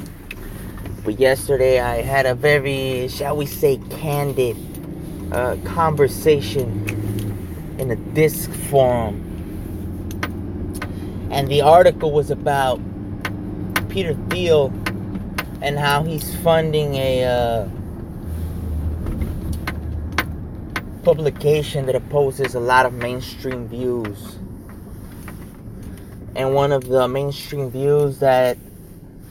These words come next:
this publication purportedly, uh, rags against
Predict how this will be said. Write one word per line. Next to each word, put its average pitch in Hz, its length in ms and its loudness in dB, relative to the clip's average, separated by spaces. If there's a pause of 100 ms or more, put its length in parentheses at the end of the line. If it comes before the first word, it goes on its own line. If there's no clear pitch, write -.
(340)
this 143 220 0
publication 143 600 -2
purportedly, 143 760 2 (2250)
uh, 117 360 6 (1400)
rags 147 360 6
against 120 600 -2